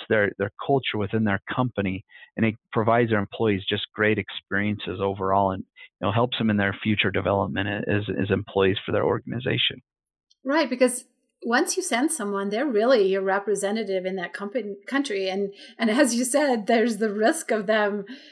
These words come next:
Speaker 2: you know, being fined or being thrown in jail. Or, or I guess it wouldn't even matter if it gets that far, but just the fact that you might be having those conversations would put a, you know, damper on, on my experience, certainly,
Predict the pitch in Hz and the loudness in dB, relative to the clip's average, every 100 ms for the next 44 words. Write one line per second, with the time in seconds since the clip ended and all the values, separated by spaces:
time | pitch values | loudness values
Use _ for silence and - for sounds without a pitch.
0 | - 311 220 202 214 202 202 202 170 180 | -18 -6 0 2 4 4 2 -2 0 2
1 | 285 262 208 202 202 208 202 202 190 180 | 4 4 4 2 0 0 0 0 0 0
2 | 175 233 233 202 214 208 - - - 262 | 2 4 4 4 4 2 0 -12 -4 0
3 | 403 285 247 269 262 233 214 208 226 214 | 4 6 6 4 4 4 6 6 4 0
4 | 208 196 - - 202 - 208 220 320 233 | -2 -4 -4 -2 -2 0 2 8 8 8
5 | 190 202 214 214 - 214 202 214 208 233 | 4 -2 -2 -2 -2 0 2 2 0 0
6 | 202 208 208 208 208 196 202 202 190 196 | -4 -2 -2 -2 -2 0 0 0 2 2
7 | 190 - - - 214 185 175 196 269 214 | 2 -2 -4 -4 -2 -2 -2 -2 -2 -2
8 | 185 175 185 180 - 196 190 180 170 - | -6 -4 -4 -6 -4 -4 -2 -4 -6 -12
9 | - _ - 226 165 170 190 190 185 175 | -20 _ -6 -6 -6 -4 -2 -2 -4 -4
10 | 175 185 180 180 180 254 202 - 185 170 | -4 -6 -6 -4 0 0 -2 -6 -8 -6
11 | 165 208 - 190 180 175 | -8 -8 -6 -6 -6 -8